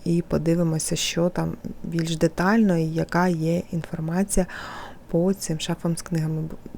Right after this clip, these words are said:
Просто дуже гарно, дуже затишно. І, як ви бачите, все чистеньке і дуже-дуже-дуже акуратне, як мені здається.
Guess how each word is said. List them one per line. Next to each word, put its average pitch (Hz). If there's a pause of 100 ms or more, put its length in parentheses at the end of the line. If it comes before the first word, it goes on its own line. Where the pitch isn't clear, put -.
(280)
Просто 170
дуже 165
гарно, 170
дуже 165
затишно. 175 (500)
І, 175
як 165
ви 165
бачите, 170
все -
чистеньке 185 (160)
і 175 (120)
дуже-дуже-дуже 156 (1500)
акуратне, 151 (240)
як 151
мені 151
здається. 151